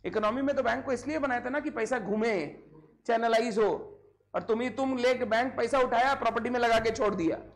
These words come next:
बोला, "फिर बैंक का क्या फायदा, वो तो कोई भी कर लेता।" वो नहीं कर सकता है,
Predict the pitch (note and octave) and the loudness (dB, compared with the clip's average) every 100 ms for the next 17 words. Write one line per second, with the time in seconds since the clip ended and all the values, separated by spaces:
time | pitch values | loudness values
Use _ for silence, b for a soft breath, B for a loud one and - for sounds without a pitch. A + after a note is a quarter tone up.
0 | - _ _ _ _ _ _ _ - G3+ | -20 _ _ _ _ _ _ _ 0 2
1 | G3+ G#3 A3 G#3+ A3+ A#3 G3+ G3+ F#3+ G3 | 4 4 4 4 2 2 2 4 4 2
2 | G#3 A3+ A3+ F#3 E3+ D#3+ - - - - | 2 4 2 0 0 -2 -4 -10 -16 -20
3 | - - - - - - - - - - | -20 -20 -20 -20 -20 -20 -20 -20 -20 -20
4 | - - - C4 D#4+ E4+ F4+ - - - | -20 -16 -4 -2 -2 -2 -6 -8 -12 -14
5 | C3 - | -14 -16